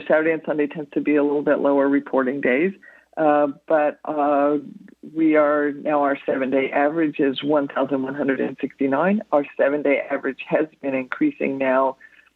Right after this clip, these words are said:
oh, since the beginning of July. Hmm, let's see if I look. We had one little downturn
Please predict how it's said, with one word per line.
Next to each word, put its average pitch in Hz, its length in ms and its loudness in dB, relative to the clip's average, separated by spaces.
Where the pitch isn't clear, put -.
oh, 269 460 2
since 202 220 -2
the 175 60 -2
beginning 139 440 -2
of 127 80 -2
July. 101 440 -2
Hmm, 240 240 2
let's 156 160 -6
see 143 60 2
if - 100 -8
I - 80 -2
look. - 260 0
We 165 120 2
had 135 280 0
one 175 280 2
little 165 400 2
downturn 143 1700 -2